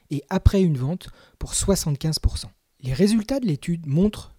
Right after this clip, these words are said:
que le rôle des commerciaux évolue sous les contraintes liées à la covid. Mais pas seulement. L'innovation, la flexibilité et la confiance sont plus que jamais au cœur de leur métier. Voilà, c'est fini. Mais avant de partir,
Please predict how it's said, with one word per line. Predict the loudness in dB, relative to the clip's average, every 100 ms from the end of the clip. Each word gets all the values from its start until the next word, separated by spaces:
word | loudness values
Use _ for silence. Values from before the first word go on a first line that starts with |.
| -8
que |
le | -4 -4
rôle | -2 2 2
des | 0
commerciaux | -2 -2 0 -4 -4 -6 -6 -4
évolue | 0 2 0 -4
sous | -6
les | -8
contraintes | -6 -6 -4 -4 -4 -4
liées | -4
à | -4
la |
covid. | -6 -6 -6 -6 -12 _ _ _ _ -12
Mais | -10
pas | 0 0
seulement. | 2 0 -2 -6 _ _ -10
L'innovation, | -2 4 4 4 2 -2 -4 -4 -8 _ _
la | -18
flexibilité | -10 -2 -2 -2 -4 -2 -4 -4 -8 -8 _ _ -4
et | 0
la | 0
confiance | -2 -6 -6 -8 -8 -10 -14 -20 -20
sont | -8 -2
plus | 4 4 4
que | 2
jamais | 2 2 0 -4 _
au | -14
cœur | -4 -2 -2
de | -4
leur | -6 -6
métier. | -8 -10 -18 -20 _ _ _ _ _ _ _ _ _ _ _ _ 0
Voilà, | 4 6 4 -2 _
c'est | 2 4
fini. | 8 8 8 6 _ _ _ -6
Mais | 0
avant | 4 4
de | 4
partir, | -2 -2 -6 -6 -8